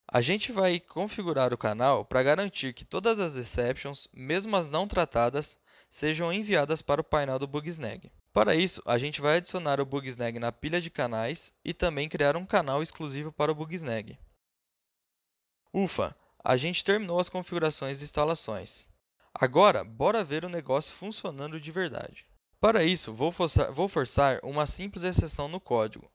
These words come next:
a tão conhecida divisão por zero. Usando a rota home mesmo, a gente vai criar um controller chamado home controller e dentro dele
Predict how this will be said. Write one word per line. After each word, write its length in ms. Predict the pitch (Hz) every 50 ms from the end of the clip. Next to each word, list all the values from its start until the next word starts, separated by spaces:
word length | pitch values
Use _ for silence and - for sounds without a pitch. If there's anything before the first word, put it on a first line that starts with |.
| _
a 140 | - 131 127
tão 240 | - - 151 170 190
conhecida 500 | 185 - 190 175 151 - - 160 151 156
divisão 460 | 143 147 175 175 190 143 123 135 135
por 180 | 135 - 165 160
zero. 340 | 131 117 110 104 98 104 - _ _ _ _ _ -
Usando 380 | - 165 180 165 214 247 262 262
a 60 | 226
rota 320 | 185 180 180 - - 151
home 320 | 131 135 143 143 135 120 110
mesmo, 380 | 110 127 147 151 131 117 107 - _
a 140 | - 117 123
gente 220 | 123 156 170 165
vai 140 | 170 180 180
criar 320 | 175 - 175 156 147 139 147
um 100 | 165 180
controller 680 | - 208 202 180 - 123 120 120 127 135 139 147 147
chamado 500 | - - - 160 151 147 139 143 143 147
home 260 | 135 143 156 165 185
controller 680 | 196 - 208 202 190 - 131 117 113 113 117 127 147 151 _ _ _ _ _ _ _ _ _ _ _ -
e 120 | - 139
dentro 340 | 131 151 170 202 214 - 226
dele 400 | 165 135 131 131 139 156 -